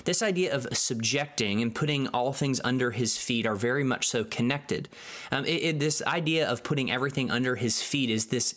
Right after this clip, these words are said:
idiom that points to the rule and the authority of God. In previous verses, we've seen that Jesus abolishes all rules of rule, power, and authorities that are objected to God's law.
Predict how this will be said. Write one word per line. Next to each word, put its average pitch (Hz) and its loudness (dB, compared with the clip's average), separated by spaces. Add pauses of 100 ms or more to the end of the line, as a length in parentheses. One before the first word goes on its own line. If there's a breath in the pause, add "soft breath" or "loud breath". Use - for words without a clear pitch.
idiom 131 0 (260 loud breath)
that - -4
points 185 0
to 156 0
the 117 2
rule 117 2
and 127 0
the 123 -2
authority 143 0
of 110 -2
God. - -2 (400 loud breath)
In 160 0
previous 185 0
verses, 113 0
we've 123 0
seen 175 2
that 113 0
Jesus 165 0
abolishes 131 0
all 147 2
rules 147 2
of 104 0
rule, 170 2
power, 165 2
and 123 0
authorities 160 0 (280 loud breath)
that 143 0
are 143 0
objected 123 0
to 123 0
God's 110 0
law. 123 -2